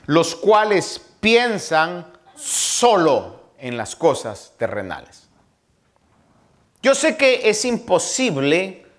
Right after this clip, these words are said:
solo pensar en las cosas celestiales, porque estamos en un mundo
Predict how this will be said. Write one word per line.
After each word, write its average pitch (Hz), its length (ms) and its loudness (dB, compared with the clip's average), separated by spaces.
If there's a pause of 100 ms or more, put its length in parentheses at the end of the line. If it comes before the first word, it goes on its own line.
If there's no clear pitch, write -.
(520)
solo 240 720 2
pensar 160 440 0
en 190 100 -4
las 143 180 -6
cosas 147 400 -2
celestiales, 143 840 -2 (1120)
porque 180 580 2
estamos 214 500 -2
en 185 160 -4
un 214 220 -2
mundo 226 600 0